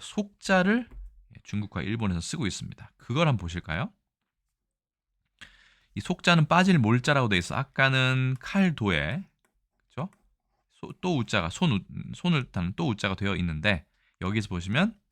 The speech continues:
네, 옆에 아예 창수처럼 보입니다. 이렇게. 그죠? 이거 삐쳐도 되고 안 삐쳐도 되는데, 네, 이것도 빠질 몰자이고 중국과 일본에서는 예전 글자는 쓰지 않고, 예, 이 글자를 지금 쓰고 있습니다. 그래서 아마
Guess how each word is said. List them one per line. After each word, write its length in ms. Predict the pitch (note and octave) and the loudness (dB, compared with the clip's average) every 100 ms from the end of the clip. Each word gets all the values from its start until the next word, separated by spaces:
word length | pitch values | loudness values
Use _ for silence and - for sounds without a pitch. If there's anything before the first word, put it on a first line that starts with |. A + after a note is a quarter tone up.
| _ _ | _ _
네, 100 | - | -10
옆에 260 | F2 - C3 | -8 -6 -4
아예 340 | D#2 F#2 G3 - _ _ _ _ | -2 -2 -4 -8 _ _ _ _
창수처럼 840 | - - F#3 F#3+ - G#3 - F#3 C3+ | -16 -2 2 2 0 -8 -2 0 0
보입니다. 400 | F2 D#2+ - - | -2 -6 -10 -12
이렇게. 260 | - - _ _ _ _ _ _ | -20 -20 _ _ _ _ _ _
그죠? 120 | _ - | _ -12
이거 120 | F#2+ | -12
삐쳐도 380 | - E3+ - D#3+ | -8 -8 -4 -2
되고 160 | A2+ | -2
안 120 | G2+ F2+ | -2 -2
삐쳐도 260 | - G#2 | -4 -4
되는데, 480 | E2+ F#2+ F2 F#2 - _ _ _ _ | 0 0 2 0 -2 _ _ _ _
네, 140 | - - | -16 -10
이것도 640 | - B2+ D#3 E3 E3 - E3+ | -6 -4 0 0 0 -6 2
빠질 260 | D#3 D#3 | 2 4
몰자이고 840 | A#2+ G2+ G2+ A2+ F#2+ E2+ C#3+ G#3+ - _ _ _ | 2 0 0 -2 -2 -4 -4 -4 -6 _ _ _
중국과 560 | - A2 A#2 G#2+ - E2 | -8 -4 -4 -6 -6 -4
일본에서는 800 | F#2+ F2 D#2+ D2+ - F2 E3 A3 _ _ - | -4 -4 -4 -6 -6 -4 -4 -6 _ _ -6
예전 300 | F2+ A2+ D#3+ | -2 2 2
글자는 400 | D3 C3 B2 A2 | 2 0 0 0
쓰지 260 | G#2+ A#2+ A2 | -2 -4 -2
않고, 380 | F#2+ - - _ _ _ _ | -2 -4 -16 _ _ _ _
예, 60 | - | -16
이 140 | - G2 | -8 0
글자를 380 | D3 F3 C#3 F2 | 0 2 2 0
지금 160 | D#2+ | -2
쓰고 320 | - A2+ F2+ - | -4 -8 -8 -8
있습니다. 520 | - - - - _ _ _ _ _ | -8 -8 -12 -20 _ _ _ _ _
그래서 180 | _ - | _ -8
아마 340 | E2 D2+ G#2 | -6 -4 -6